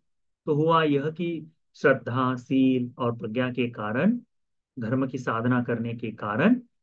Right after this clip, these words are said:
यहाँ से मरकर, "द्वेपि आत्मनो पटिपत्तिं पूरयित्वा", प्रतिपत्ति को पूर्ण करते हुए, "ततोच्युता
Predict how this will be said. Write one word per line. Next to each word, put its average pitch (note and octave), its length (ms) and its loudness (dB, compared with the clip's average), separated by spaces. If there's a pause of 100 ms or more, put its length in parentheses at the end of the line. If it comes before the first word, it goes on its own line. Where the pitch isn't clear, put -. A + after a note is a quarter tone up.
(140)
यहाँ B2 420 2
से E3+ 420 -2 (440)
मरकर, B2+ 460 0 (720)
"द्वेपि C3+ 480 4
आत्मनो A#2+ 560 -2
पटिपत्तिं A#2+ 720 -6
पूरयित्वा", A2+ 340 -4
प्रतिपत्ति B2+ 540 -4
को B2+ 140 0
पूर्ण A#2+ 320 -4
करते A#2 320 -2
हुए, C3+ 360 4 (540)
"ततोच्युता C#3+ 840 4